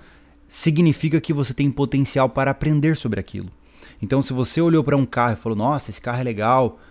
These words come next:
queria saber mais desse carro", isso significa que você pode daqui a pouco tá estudando sobre, é, mecânica automotiva.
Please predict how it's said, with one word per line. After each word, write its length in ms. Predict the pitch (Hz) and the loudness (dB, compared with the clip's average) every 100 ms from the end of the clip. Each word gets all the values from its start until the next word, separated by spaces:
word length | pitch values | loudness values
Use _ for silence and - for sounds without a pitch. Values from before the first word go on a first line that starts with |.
| - - | -20 -2
queria 200 | 127 131 | 0 2
saber 260 | 139 127 | 2 4
mais 260 | 117 127 110 | 4 4 2
desse 220 | 107 - | -2 -4
carro", 420 | - 139 120 95 - - - - | 4 4 4 -2 -10 -20 -20 -6
isso 140 | 156 175 | -4 0
significa 420 | 180 151 160 147 | 2 2 0 -2
que 80 | - | -6
você 80 | |
pode 300 | - 131 131 | -2 0 2
daqui 180 | 135 139 | 0 -2
a 40 | 131 | -4
pouco 220 | 123 - | -4 -2
tá 120 | 139 | -2
estudando 580 | - 139 120 120 131 139 - - | -2 -2 2 4 2 0 -6 -4
sobre, 720 | 147 147 151 175 160 113 90 - | 0 4 6 8 6 4 0 -6
é, 200 | 120 113 | -6 -4
mecânica 480 | 127 - 123 139 | -4 2 2 4
automotiva. 580 | 117 110 95 - 120 87 | 2 0 0 0 -2 -2